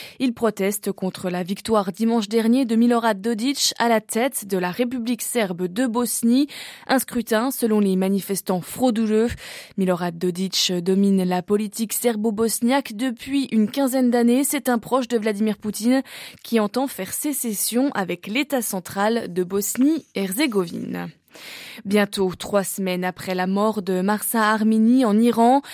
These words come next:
et Washington annonce de nouvelles sanctions contre de hauts responsables du pays. Le seize septembre, cette Kurde iranienne de vingt-deux ans avait été tuée, trois jours après son arrestation pour infraction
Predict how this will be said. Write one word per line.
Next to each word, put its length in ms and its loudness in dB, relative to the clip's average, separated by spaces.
et 60 0
Washington 760 4
annonce 440 2
de 100 0
nouvelles 280 4
sanctions 540 0
contre 420 -2
de 140 2
hauts 160 4
responsables 760 0
du 140 -2
pays. 460 0
Le 140 0
seize 260 0
septembre, 640 0
cette 340 -4
Kurde 320 -2
iranienne 380 4
de 140 2
vingt-deux 500 2
ans 100 4
avait 140 2
été 300 -2
tuée, 320 0
trois 180 0
jours 260 0
après 220 -4
son 180 -2
arrestation 720 0
pour 260 -6
infraction 760 -2